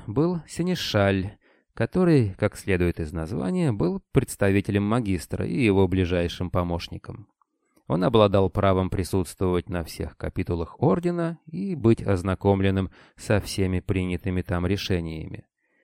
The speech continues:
Ему разрешалось иметь такое же количество лошадей, как и магистру, но вместо мула ему была положена верховая лошадь. У него было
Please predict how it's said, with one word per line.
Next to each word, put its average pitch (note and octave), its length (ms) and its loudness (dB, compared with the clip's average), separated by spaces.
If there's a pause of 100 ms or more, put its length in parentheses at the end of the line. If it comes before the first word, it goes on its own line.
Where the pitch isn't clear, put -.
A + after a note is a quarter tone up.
(240)
Ему F#2 300 -2
разрешалось F#2 640 0
иметь F#2+ 260 -2 (220)
такое G2 380 2
же F#2 120 0
количество G2 540 -2
лошадей, G2+ 540 0
как F2 220 -4
и F2 300 -4
магистру, G2 720 -2 (360)
но G2 260 0
вместо F2 420 -4
мула A2+ 640 0
ему G#2+ 400 -6
была A2+ 300 4
положена A2 560 2
верховая C3 560 0
лошадь. F#2+ 500 0 (840)
У D3+ 100 -4
него A2+ 280 6
было F#2 380 2